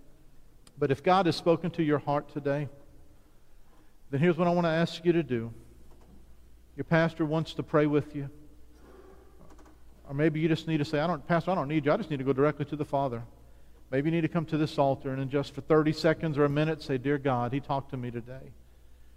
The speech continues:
I am sorry. I am like Asaph and I am like Job. I repent of an attitude that has been disappointed,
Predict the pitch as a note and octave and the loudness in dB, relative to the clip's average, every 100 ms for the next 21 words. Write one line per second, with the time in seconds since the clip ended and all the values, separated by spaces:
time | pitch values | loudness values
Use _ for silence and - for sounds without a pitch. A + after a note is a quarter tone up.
0 | - - E3 C3+ B2 - C#3 C3 A#2 A#2 | -18 -4 -2 -2 -2 0 2 2 0 -2
1 | G#2 - - - - - - - C#3+ D#3 | -6 -16 -20 -20 -20 -20 -20 -6 -4 0
2 | D#3+ D#3+ D3 D3+ - E3 D#3+ D#3 C3+ C3 | 0 0 2 0 0 -2 -2 -4 -4 -4
3 | D3 D3 D3+ D3+ A#2+ B2 A2 A2 - - | -4 -2 -4 -6 -6 -4 -4 -6 -10 -20
4 | - - C3 C#3+ C#3 C#3 - D3 D3+ - | -20 -16 -4 -2 0 -2 -2 -2 -2 -10
5 | - - - - - - C#3+ D3+ D3+ D#3 | -20 -20 -20 -20 -20 -4 -2 0 2 2
6 | D#3+ - F#3 F3 F3 F3+ F3 E3+ D#3+ E3+ | 0 0 0 2 0 0 0 -2 -4 -8
7 | - A2 G2 - | -10 -10 -10 -14